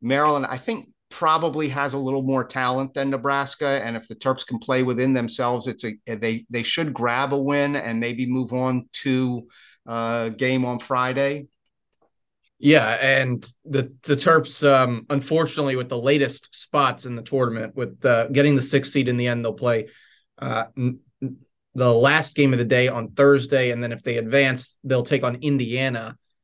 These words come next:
Speaker 2: uh, in the last game of the day on Friday.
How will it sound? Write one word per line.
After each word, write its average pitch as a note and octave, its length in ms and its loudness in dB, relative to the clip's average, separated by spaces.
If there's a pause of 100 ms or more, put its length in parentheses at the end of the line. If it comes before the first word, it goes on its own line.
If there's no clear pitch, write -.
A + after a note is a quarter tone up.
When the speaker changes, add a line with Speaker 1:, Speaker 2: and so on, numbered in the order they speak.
(220)
Speaker 2:
uh, A2+ 200 -4
in A#2+ 100 0
the A#2 80 0
last A#2+ 320 0
game A#2+ 340 -4
of A2+ 180 -4
the A#2+ 60 -8
day A#2 260 2
on A2+ 240 -6
Friday. B2+ 680 2